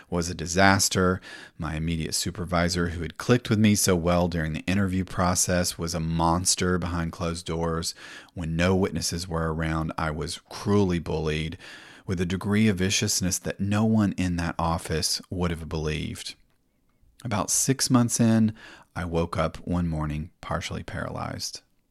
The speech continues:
The left side of my face, my left shoulder, extending into my arm and hand. The doctor said maybe a minor stroke brought on by stress, which has always been the diagnosis that felt most likely to me.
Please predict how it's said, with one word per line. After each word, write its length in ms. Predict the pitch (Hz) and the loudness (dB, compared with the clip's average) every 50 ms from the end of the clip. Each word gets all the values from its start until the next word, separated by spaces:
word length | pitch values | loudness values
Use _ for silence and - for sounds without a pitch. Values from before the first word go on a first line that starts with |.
| _ - | _ -8
The 60 | - | -4
left 200 | 82 85 87 - | -2 0 0 0
side 240 | - - - 78 80 | 0 0 2 0 0
of 60 | 78 | 0
my 120 | 78 78 | -2 -4
face, 520 | 78 - - 117 107 107 104 101 - - - | -4 -2 2 4 6 6 6 4 2 -2 -4
my 120 | 98 82 | -6 -6
left 220 | 82 76 78 - - | -6 -6 -6 -4 -2
shoulder, 600 | - - 101 98 98 95 90 95 92 92 90 90 - - - - - - | 0 2 2 4 4 4 2 2 2 2 0 -2 -4 -12 -16 -16 -14 -12
extending 680 | - 80 - - - - - 98 95 92 90 92 95 92 | -8 -2 0 0 0 0 0 0 2 2 2 2 0 0
into 320 | - 87 90 90 - - | 0 0 -2 -2 -2 -2
my 200 | 87 80 80 - - | -2 -2 -2 -2 -2
arm 440 | - 85 87 90 90 90 90 87 82 | 0 0 2 2 2 2 2 0 0
and 100 | 78 - | -2 -4
hand. 640 | - - 95 92 90 90 87 87 87 87 87 87 - - - - - - - - | -4 -2 0 0 2 2 2 2 2 0 0 -2 -4 -6 -14 -18 -20 -20 -14 -8
The 80 | - 110 | -2 4
doctor 340 | 95 95 87 90 - - 92 | 6 6 6 6 6 2 2
said 260 | - - - 87 85 | 2 2 2 0 2
maybe 320 | 85 85 85 85 80 82 | 2 2 0 2 2 0
a 40 | 82 | 0
minor 320 | 82 82 80 80 78 82 - | 2 2 2 2 0 0 0
stroke 640 | - - - - 110 110 107 104 101 - - - - | -2 0 4 6 8 8 8 8 6 4 0 -8 -8
brought 240 | - 95 87 82 82 | -6 -4 -4 -4 -4
on 160 | 80 80 78 | -4 -4 -2
by 180 | 76 - 73 | -2 -2 -2
stress, 680 | 80 - - - - 98 95 95 95 95 - - - - | 0 -2 -2 0 4 6 6 6 6 6 2 0 -4 -4
which 360 | 87 82 78 - - - - - | -4 -4 -4 -4 -4 -6 -6 -6
has 240 | - - 92 85 - - | -4 -4 -4 -4 -4 0
always 340 | - 90 87 82 82 80 87 | 0 2 2 2 0 -2 -4
been 380 | 82 78 78 73 76 78 90 92 - | -4 -4 -4 -4 -4 -6 -8 -8 -10
the 80 | - 87 | -10 -8
diagnosis 760 | - 87 85 80 80 78 80 78 78 - - 78 78 - - | -6 -6 -6 -6 -4 -4 -4 -4 -4 -4 -4 -4 -4 -6 -4
that 320 | - 87 80 - - - - - - - - - - _ | -4 -4 -4 -4 -6 -12 -18 -18 -16 -18 -18 -20 -20 _
felt 240 | - - 95 85 - | -6 -2 -2 -2 0
most 240 | 76 80 82 - - | -2 -2 -2 -2 0
likely 320 | 87 85 82 - - - | 0 0 -2 -2 -4 -6
to 60 | 80 | -4
me. 400 | 80 82 85 82 80 80 82 87 | -2 0 0 0 0 0 0 -2